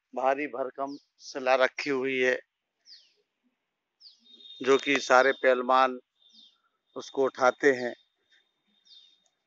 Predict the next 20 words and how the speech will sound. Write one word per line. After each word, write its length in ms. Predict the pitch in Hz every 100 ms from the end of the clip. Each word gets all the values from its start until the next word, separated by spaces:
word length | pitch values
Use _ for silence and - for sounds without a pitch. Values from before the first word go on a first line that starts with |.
| _ -
और 140 | 123
इनाम 360 | 127 127 139 131 _ _ _
पाते 360 | 123 123 - 135
हैं। 240 | 127 123 - _ _ _ _ _ _ _ _ _ _ _ _ _ _ -
ये 100 | 151
काफी 680 | - 147 156 - 180 180 175 _
प्रसिद्ध 380 | 156 143 175 147
देवस्थल 1080 | 165 156 151 143 135 143 156 151 - 147 143
है 80 | 147
खाती 380 | - 131 - 143
बाबा 300 | 127 131 131
का, 200 | 123 117 - _ _ _ _ _ _
झांसी 400 | 117 123 - 143
में 260 | 135 123 - _ _ _ _ _ _ _ _ _ _ _ _ _ -
प्राचीन 440 | 139 147 160 156
काल 260 | 139 135 143
से 300 | - 135 131 127 131
मंदिर 380 | 131 135 139
है 220 | 123 123 123
ये। 180 | 117